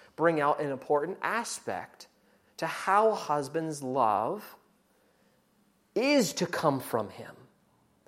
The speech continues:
Their love is to be full of tender affection towards their wife. And this brings us to our second point. A Christian husband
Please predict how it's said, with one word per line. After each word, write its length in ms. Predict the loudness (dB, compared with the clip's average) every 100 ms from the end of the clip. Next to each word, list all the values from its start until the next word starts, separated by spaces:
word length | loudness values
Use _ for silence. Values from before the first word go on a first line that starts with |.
| _ _ _ _ _ 4
Their 180 | 6 8
love 840 | 6 6 6 4 2 -2 -8 -18 -20 _ _ _ _ _ -6
is 140 | -6
to 140 | -6 -6
be 180 | -6
full 540 | -8 -6 4 6 6 4
of 260 | 0 0 -4 -20 _ -14
tender 640 | -10 -6 -6 0 0 0 -8
affection 800 | -12 -12 -8 -8 -6 -8 -8 -14 -20 _
towards 280 | -6 -6 -4
their 140 | -8
wife. 500 | -10 -14 -18 -20 -20 _ _ _ _ _ _ _ _ _ _ _ _ _ _ _ _ _ -8
And 80 | -8
this 80 | -4
brings 200 | -4 -4
us 120 | -4
to 100 | -2
our 80 | -2
second 380 | 0 -2 -4 -12
point. 340 | -14 -14 -20 _ _ _ _ _
A 60 | -14
Christian 440 | -6 -4 -4 -4
husband 480 | 0 0 0 -8 -14